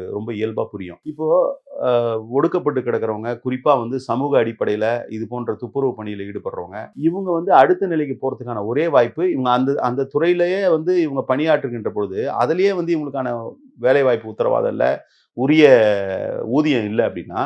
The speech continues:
இவங்களுடைய அடுத்த தலைமுறை வந்து அடுத்த நிலை போறதுக்கு வந்து பிரச்சனை வரும். அப்ப நீங்க துப்புரவு பணியா இருக்கட்டும்,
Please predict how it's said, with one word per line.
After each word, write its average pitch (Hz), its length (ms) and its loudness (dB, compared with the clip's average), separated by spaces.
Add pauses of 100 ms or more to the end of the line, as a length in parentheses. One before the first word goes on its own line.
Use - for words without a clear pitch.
(100)
இவங்களுடைய 151 320 4
அடுத்த 190 360 8
தலைமுறை 160 400 4
வந்து 127 260 0 (680)
அடுத்த 135 360 0
நிலை 113 220 -4
போறதுக்கு 110 440 -4
வந்து 123 160 -10
பிரச்சனை 113 360 -10
வரும். 85 260 -10
அப்ப 147 180 -4
நீங்க 160 260 0
துப்புரவு 147 420 -2
பணியா 131 280 0
இருக்கட்டும், 113 480 -2